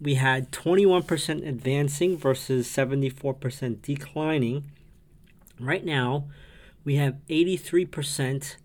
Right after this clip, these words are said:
of shares under the fifty-day moving average, and we have two hundred shares below its, uh, I'm sorry, we have, uh, seventy-eight percent of shares below its two hundred-day moving average. So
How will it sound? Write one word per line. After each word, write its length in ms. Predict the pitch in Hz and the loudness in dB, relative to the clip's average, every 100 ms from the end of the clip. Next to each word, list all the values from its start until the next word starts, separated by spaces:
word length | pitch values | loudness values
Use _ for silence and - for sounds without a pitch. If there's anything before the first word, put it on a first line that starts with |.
| - | -6
of 140 | 127 | -6
shares 480 | - - 131 131 123 156 | -4 -4 -2 -2 -4 -4
under 260 | 143 139 | 0 2
the 120 | 120 | 2
fifty-day 520 | - 135 - 143 143 147 | -2 -6 -4 -2 0 0
moving 380 | 156 151 160 | 0 -2 -2
average, 560 | 165 170 190 190 - - - - - - - - | -2 0 0 -2 -8 -18 -20 -20 -20 -20 -14 -4
and 140 | 139 | 0
we 100 | 135 | 0
have 260 | 139 135 - | 0 -2 -6
two 280 | - 202 196 | -4 -2 -2
hundred 480 | - 190 170 147 | -2 0 0 -2
shares 480 | 143 - 127 123 117 | -4 -2 0 0 -4
below 640 | - 131 123 127 123 123 120 - - - 143 | -2 2 2 2 2 0 -2 -12 -20 -10 -6
its, 280 | 123 - - - - - - - 143 | -6 -6 -12 -20 -20 -20 -20 -10 -2
uh, 220 | 131 123 | -2 0
I'm 80 | 143 | -2
sorry, 300 | 120 101 - - - | -4 -6 -10 -20 -2
we 120 | 147 | 2
have, 260 | 143 135 - - - - - - - | 4 2 -2 -20 -20 -20 -20 -20 -10
uh, 220 | 151 135 - | -4 -4 -4
seventy-eight 840 | - - 165 175 160 - 202 202 | 0 4 6 6 6 6 8 8
percent 500 | - 135 - 131 127 - - | 4 0 2 0 0 -6 -8
of 140 | 131 | -6
shares 460 | - 135 123 120 117 | 0 2 2 0 -2
below 420 | 131 135 143 135 | 2 6 6 6
its 260 | 131 123 - | 2 -8 -8
two 280 | - 143 | 0 0
hundred-day 640 | 135 - 156 127 120 123 120 | 0 0 2 2 0 0 0
moving 400 | 120 113 107 110 | 0 -2 -4 -4
average. 560 | 120 113 - - - - - - - - - | -4 -6 -10 -14 -16 -18 -20 -20 -20 -20 -14
So 500 | - 139 123 127 | -2 0 2 -2